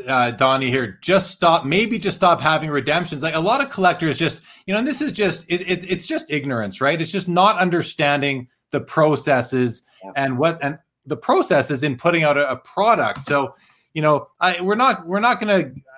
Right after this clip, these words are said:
Speaker 1: I don't think we need to spend a lot of time explaining why redemptions exist. I think the hobby understands that there is a requirement for them. Well, not a requirement, but they, without them, you know, what, what are the al-, what are the alternatives? Maybe don't do them and just always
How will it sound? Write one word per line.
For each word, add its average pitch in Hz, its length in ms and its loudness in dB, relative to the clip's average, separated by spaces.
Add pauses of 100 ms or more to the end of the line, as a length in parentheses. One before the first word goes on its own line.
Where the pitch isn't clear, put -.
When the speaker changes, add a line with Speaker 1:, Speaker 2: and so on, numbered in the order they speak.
(140)
Speaker 1:
I 160 100 -6
don't 196 200 -2
think 185 160 -2
we 175 100 -2
need 160 180 0
to 151 80 -6
spend 156 300 -2
a 147 40 -4
lot 151 160 4
of 127 80 -4
time 151 260 2
explaining 143 540 -4
why 135 380 4
redemptions 127 640 -2
exist. 131 440 -2
I 147 60 0
think 135 160 -6
the 143 60 -2
hobby 147 300 2
understands 143 480 -2
that 135 100 -4
there 131 160 -2
is 127 200 -2
a 139 100 0
requirement 131 800 0
for 127 200 2
them. 165 180 -2 (260)
Well, 127 260 0 (140)
not 220 160 2
a 196 60 2
requirement, 147 580 2
but 135 220 0 (280)
they, 143 460 -2 (100)
without 156 460 2
them, 147 340 2 (760)
you 151 80 -6
know, 160 100 -2
what, 160 260 -2
what 240 140 4
are 285 40 -2
the 330 160 6
al-, 175 180 6
what 240 180 4
are - 20 0
the 277 80 4
alternatives? 196 680 2
Maybe 160 280 2
don't 170 440 0
do 151 160 4
them 208 180 2
and 160 120 0
just 147 180 -6
always 156 560 2